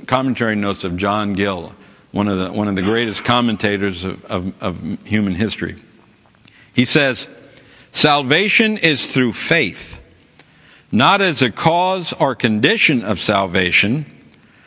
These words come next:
or as what adds anything to the blessing itself, but it is the way or means or instrument which God has appointed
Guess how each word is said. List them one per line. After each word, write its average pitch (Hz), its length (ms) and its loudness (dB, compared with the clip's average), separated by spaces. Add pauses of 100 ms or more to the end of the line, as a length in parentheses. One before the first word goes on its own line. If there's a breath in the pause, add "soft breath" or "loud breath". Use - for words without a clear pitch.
(240 soft breath)
or 135 420 0
as 135 340 0
what 123 240 2
adds 143 380 2
anything 147 520 2
to 127 100 2
the 117 120 0
blessing 131 460 0
itself, 113 640 -2 (1200 soft breath)
but 110 380 2
it 160 340 2
is 147 320 2
the 110 140 2
way 165 720 0 (280 loud breath)
or 104 200 2
means 190 760 2
or 113 260 0
instrument 110 840 0 (480 soft breath)
which 110 300 0
God 139 300 4
has 165 200 -2
appointed 117 560 0